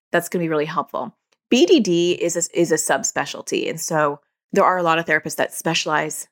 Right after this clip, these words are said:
in O C D and, and subspecialty of B D D because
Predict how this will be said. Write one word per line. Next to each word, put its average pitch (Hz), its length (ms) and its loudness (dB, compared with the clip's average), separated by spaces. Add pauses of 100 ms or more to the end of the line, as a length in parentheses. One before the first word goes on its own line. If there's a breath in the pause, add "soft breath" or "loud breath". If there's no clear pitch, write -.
(480)
in 165 120 0
O 160 100 4
C 190 160 0
D 180 200 0
and, 156 400 -2 (440)
and 160 220 -2 (140)
subspecialty 160 920 -2
of 143 360 -2 (100)
B 165 140 2
D 143 100 -2
D 135 220 -4
because 147 520 -4